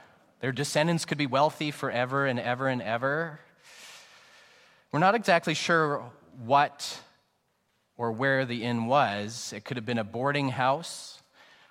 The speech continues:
or just an extra room somebody had attached to their home. Either way, it's drifted away in the shifting sands of time. And just think of the lost tourist dollars.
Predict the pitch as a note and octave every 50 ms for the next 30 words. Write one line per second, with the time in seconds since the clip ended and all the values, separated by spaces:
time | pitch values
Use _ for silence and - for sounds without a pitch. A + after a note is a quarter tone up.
0 | _ - - A2 G#2+ A2 A#2+ B2 - - C3 A#2 A2+ C3+ - - - D3 A#2+ A#2
1 | A#2+ A#2+ A#2+ B2 - - B2 A2+ G#2+ A2+ A2 G2 F2+ G#2+ G#2 G#2+ G2+ G2 - -
2 | G2 F2+ F2+ - - - A2 F#2 F#2+ F#2 F2 - - - F#3 E3+ B2+ G2+ E2+ E2
3 | E2 E2 - A#2+ C#3 D3+ D#3+ E3+ D3 B2 A#2+ A#2+ A#2+ A#2 - - G#2 A#2+ C#3 D3
4 | D3 - - D3+ C#3 A#2+ G#2 F#2+ F#2 F2+ F#2 F#2+ G2+ G2 _ - - - - -
5 | - - _ - - G2+ G#2 G#2+ G#2+ - - B2 A#2 - - - A2+ G#2+ G2+ -
6 | - - A2 G2+ G2 G2+ G2+ G2 F#2+ G2 F#2 - - - - B2 A#2+ G#2 E2+ F2
7 | F2 G2 B2+ C3+ C#3 E3 E3 - - - - F3 F#3 F3+ C#3+ - - G#2 - A2
8 | A2 G#2+ A2+ C3+ D3 C#3+ B2+ A#2 - - - - - - - _ _ - - -
9 | F#3 F#3+ D3 A#2+ G#2+ - - - - _ - D3+ D3+ F3 A3 G#3 E3+ C3+ A2+ G2
10 | F2 D2+ - - - - -